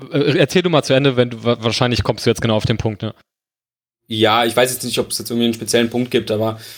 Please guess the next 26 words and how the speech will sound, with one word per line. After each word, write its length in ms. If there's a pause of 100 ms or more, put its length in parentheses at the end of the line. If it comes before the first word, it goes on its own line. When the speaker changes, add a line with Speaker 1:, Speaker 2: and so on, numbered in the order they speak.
(260)
Speaker 2:
ist 120
halt, 420
also 180
bei 140
Ajax 340
Amsterdam 560
damals 320
hat 140
man 200
Malen 380
schon 360
geschätzt. 600
Also 220
es 100
war 80
jetzt 140
nicht 100
so, 300
dass 180
man 160
ihn 140
jetzt 500
komplett 300
fehleingeschätzt 720
hat, 120
aber 220